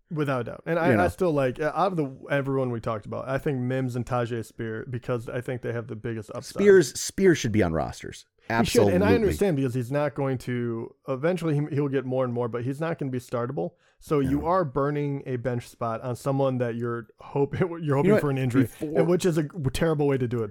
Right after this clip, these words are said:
Speaker 1: But
Speaker 2: Before we sign off, I'm curious about his snaps here. I wanna see this and how he's been playing, which, again, this is, he's playing way more than any other running back has ever probably played with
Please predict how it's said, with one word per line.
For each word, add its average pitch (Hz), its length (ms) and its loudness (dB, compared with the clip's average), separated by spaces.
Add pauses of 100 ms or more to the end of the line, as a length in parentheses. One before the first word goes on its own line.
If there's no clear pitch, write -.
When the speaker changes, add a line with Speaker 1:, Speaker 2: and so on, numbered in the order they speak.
(160)
Speaker 1:
But 143 160 2
Speaker 2:
Before 160 320 0
we 151 160 -2
sign 110 360 0
off, 98 200 0
I'm 147 120 0
curious 104 460 4
about 85 300 2
his 87 200 -4
snaps 73 760 -6
here. 71 220 -2
I 98 100 0
wanna 95 220 0
see 78 220 -8
this 69 260 -6
and 78 120 -6
how 85 160 -2
he's 82 160 -4
been 78 160 -6
playing, 69 280 -8
which, 76 160 -8 (360)
again, 98 260 4
this 113 180 2
is, 139 200 0 (240)
he's 151 240 0
playing 104 480 0 (500)
way 117 320 4
more 113 260 6
than 90 140 2
any 104 300 2
other 95 200 4
running 90 240 2
back 80 160 0
has 80 120 0
ever 85 160 2
probably 78 260 0
played 80 280 -2
with 76 320 -4